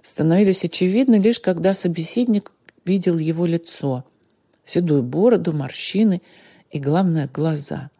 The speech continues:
Серые, серые глаза. "За что тебя?" Тоня решила, что если уж надо вступать с заключённым в разговор, то начать имеет смысл с самого очевидного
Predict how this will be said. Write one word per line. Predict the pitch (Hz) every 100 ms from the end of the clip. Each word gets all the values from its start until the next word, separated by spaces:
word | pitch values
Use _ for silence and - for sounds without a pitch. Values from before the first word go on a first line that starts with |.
| _ _ _ _ _ _ _ _
Серые, | - - 170 185 160 156 143
серые | - - 147 143 139 135
глаза. | 135 127 123 - 135 - _ _ _ _ _ _ _ _ _ _ _ _ _ _ _ _ _ _ _ _ _ _ _ _ _ _ _ _
"За | 139 139 190
что | - -
тебя?" | 277 - 151 131 113 _ _ _ _ _ _ _ _ _ _ _ _ _ _ _ _ _
Тоня | 208 233
решила, | 196 170 226 208
что | - 170
если | 202 202
уж | 180 165
надо | 180 240
вступать | 240 - 170 180 165
с | 151
заключённым | 139 151 - 160 147
в | 143
разговор, | 143 143 156 214
то | 294 175
начать | 156 147 - - 175
имеет | 151 143
смысл | - 151 202 214
с | -
самого | - 165 196 180
очевидного | 143 - 135 131 175 214 196